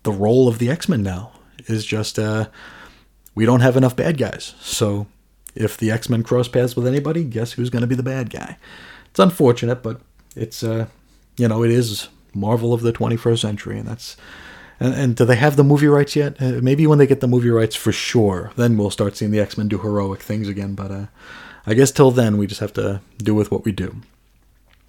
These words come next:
But I think that's all I got to say about X-Men plus Fantastic Four number three.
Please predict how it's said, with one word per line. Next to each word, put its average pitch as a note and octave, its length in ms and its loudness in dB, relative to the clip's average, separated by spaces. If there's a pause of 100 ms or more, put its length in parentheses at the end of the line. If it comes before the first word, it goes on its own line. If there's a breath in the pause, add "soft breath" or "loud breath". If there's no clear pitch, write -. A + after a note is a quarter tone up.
(120)
But G2+ 140 -6
I G#2 80 -2
think D3+ 240 0
that's D#3+ 240 0
all C3 160 4
I B2+ 40 4
got A#2 180 -2
to - 80 -14
say F#2+ 480 -8
about F#2+ 580 -10 (520 loud breath)
X-Men C3+ 420 0
plus A#2 220 -2
Fantastic G2+ 560 -6
Four G2+ 160 -6
number B2+ 180 -2
three. G2 360 -10